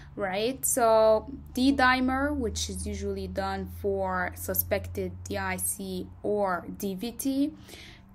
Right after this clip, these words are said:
echocardiography for structural heart problems, lower extremity venous Doppler, again for D V T, ultrasound of the right groin, which is the femoral region,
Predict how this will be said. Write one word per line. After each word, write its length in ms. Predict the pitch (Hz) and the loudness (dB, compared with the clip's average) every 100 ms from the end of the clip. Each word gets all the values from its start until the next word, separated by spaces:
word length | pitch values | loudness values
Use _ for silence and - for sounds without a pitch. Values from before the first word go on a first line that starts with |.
| - | 2
echocardiography 1400 | 254 277 277 269 262 254 254 247 247 262 254 262 254 247 | 4 2 2 2 0 2 2 2 2 -2 -2 -4 -4 -4
for 440 | - 190 185 185 - | -4 -4 -2 -6 -8
structural 840 | - - - 202 - 247 233 233 | -6 -4 -2 -2 -4 -6 -6 -6
heart 320 | 220 233 - | -6 -4 -4
problems, 800 | - 220 226 214 226 220 226 - - - - - | -2 0 0 -2 -4 -4 -6 -8 -14 -20 -12 0
lower 240 | 254 254 | 4 4
extremity 840 | 247 - - 233 226 214 208 - 185 | 2 -2 -2 -2 -2 -4 -4 -8 -8
venous 580 | 180 226 262 269 254 | -6 -2 0 0 -2
Doppler, 680 | - 208 208 208 220 220 220 - - - | -2 0 0 -2 -2 -2 -2 -8 -20 -8
again 380 | 208 190 214 214 | -6 -2 -4 -4
for 220 | 202 202 | -6 -8
D 180 | 185 202 | -6 -6
V 160 | 190 185 | -6 -8
T, 520 | - 226 254 262 262 - - - - - - - - - | -8 -2 0 0 -2 -12 -20 -20 -20 -20 -20 -20 -12 -2
ultrasound 840 | 269 277 262 254 254 233 226 220 - | -2 0 0 0 2 0 0 -4 -2
of 240 | 226 214 202 | 0 0 0
the 140 | 202 | -4
right 400 | 196 208 196 185 | 0 -2 -2 -4
groin, 560 | 208 196 202 226 269 269 | -2 0 -2 -2 0 0
which 240 | 220 - | -2 -6
is 80 | 190 | -8
the 160 | 190 | -8
femoral 640 | 185 - 208 208 196 185 180 | -12 -6 -4 -2 -4 -4 -8
region, 720 | 180 190 220 226 269 294 | -8 -6 -6 -2 2 4